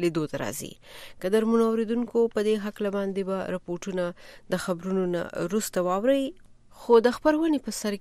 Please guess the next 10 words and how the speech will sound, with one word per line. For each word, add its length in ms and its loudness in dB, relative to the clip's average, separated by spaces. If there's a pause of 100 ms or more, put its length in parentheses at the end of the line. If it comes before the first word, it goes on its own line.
کې 140 -6 (560)
زموږ 360 4
د 120 0
همکار 460 -2
سید 460 -2
بختیار 400 -8
شاه 220 -6
نه 280 -6
خبرونه 400 4
اورئ. 300 -2